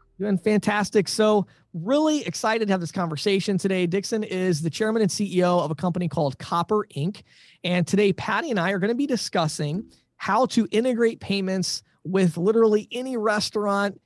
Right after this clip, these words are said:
even if they're using one of these old, you know, uh,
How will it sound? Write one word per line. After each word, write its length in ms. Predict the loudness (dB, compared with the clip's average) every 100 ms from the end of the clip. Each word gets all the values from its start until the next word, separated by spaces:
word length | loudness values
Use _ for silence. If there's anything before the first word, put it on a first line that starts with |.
| _
even 160 | -8 -6
if 60 |
they're 100 | -4
using 300 | 0 2 4
one 80 | 4
of 40 | 4
these 160 | 2 2
old, 360 | 6 6 6
you 100 | 4
know, 300 | 2 2 2
uh, 420 | -2 -6 -6 -6